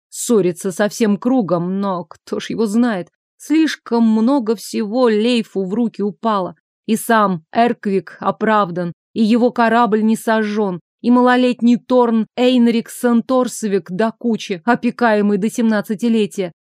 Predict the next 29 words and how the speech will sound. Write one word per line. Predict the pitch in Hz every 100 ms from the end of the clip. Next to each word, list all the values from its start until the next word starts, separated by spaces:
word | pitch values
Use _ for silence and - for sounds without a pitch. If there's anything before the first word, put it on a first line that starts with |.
| _ _ _
Мальчишка | - 247 262 240 - 214
просто | 208 226 - 202
вцепился | - 226 - 262 - 196
в | 185
мужа | 226 220 220
сестры | - 247 320 302
и | 208 233
не | 220 220
отлеплялся | 214 214 214 - 233 240 - 190
от | 185
него. | 202 190 190 160 _ _ _ _ _ -
На | 190 214 226
шаг | - 220 190 196
не | 185
отходил. | 185 220 214 196 170 - _ _ _ _ _
Чего | - 240 262 285 339
же | 269 254
он | 277 262
наслушался | 247 247 - 247 262 - 220 - - 220 202
в | 226 233
отчим | 254 - 240 240
доме? | 254 214 180 170 _ _
В | 185 208
доме, | 208 254 208
который | 185 208 226 220
стал | 214 233 226
чужим | - 214 190 262 254
и | 247
холодным. | 262 247 240 202 175 165